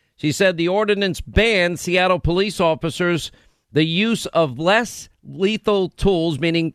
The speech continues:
non-lethal, like including pepper spray, which are commonly used to disperse crowds –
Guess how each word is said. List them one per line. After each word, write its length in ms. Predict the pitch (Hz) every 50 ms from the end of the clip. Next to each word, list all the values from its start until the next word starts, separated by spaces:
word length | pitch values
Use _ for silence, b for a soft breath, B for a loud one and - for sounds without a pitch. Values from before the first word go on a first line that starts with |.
| -
non-lethal, 720 | - 143 151 160 160 156 156 147 135 - - 147 151 151 - _ _ _ _ _ _ _
like 320 | - 151 160 165 131 -
including 500 | 170 156 123 - 170 202 190 175 160 -
pepper 440 | - - - 240 294 302 - 220 170
spray, 640 | - - - - 139 120 113 101 107 123 147 147 - _ _ _ _ _ _ _ _ _ _ _
which 220 | - 139 170 -
are 80 | 175 175
commonly 520 | - - 165 190 196 196 202 196 190 190
used 300 | 185 175 180 180 170 -
to 80 | - 156
disperse 540 | 147 143 147 - - - 185 180 180 - -
crowds – 640 | - - 180 160 151 147 147 147 127 101 - -